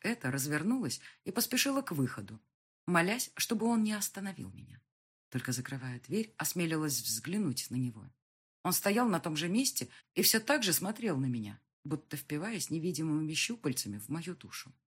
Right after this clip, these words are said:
Похож на осьминога, а ведь и правда похож.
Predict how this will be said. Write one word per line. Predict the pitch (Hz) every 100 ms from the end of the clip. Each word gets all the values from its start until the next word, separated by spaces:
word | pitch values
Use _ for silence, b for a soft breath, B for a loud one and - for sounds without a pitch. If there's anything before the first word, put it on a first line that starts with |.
| _ _ _ _
Похож | 190 185 175
на | 175
осьминога, | 175 - 175 190 226 - _ _ _ _ _
а | 147
ведь | 185 -
и |
правда | 165 151 135 135
похож. | 135 - 123 -